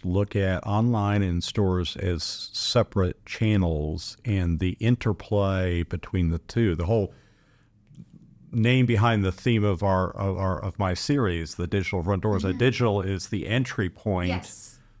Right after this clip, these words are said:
Speaker 1: for a transaction that may or may not end up <laughs> happening in a physical store, may or may not happen with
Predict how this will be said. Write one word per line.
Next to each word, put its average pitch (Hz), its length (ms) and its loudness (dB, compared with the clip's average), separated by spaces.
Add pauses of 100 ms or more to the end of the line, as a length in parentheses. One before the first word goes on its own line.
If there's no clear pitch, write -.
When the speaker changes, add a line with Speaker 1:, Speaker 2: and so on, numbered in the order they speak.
(180)
Speaker 1:
for 98 500 2
a - 60 -4
transaction 110 840 0
that 95 200 -2
may 123 260 2
or 117 240 2
may 107 220 0
not 101 640 -2 (300)
end 98 180 2
up 98 140 0
<laughs> - 20 -12
happening 117 380 4
in 101 80 0
a 101 40 0
physical 95 500 0
store, 104 600 0
may 98 260 0
or 101 60 0
may 92 160 0
not 90 260 0
happen 87 680 -2
with 90 440 -4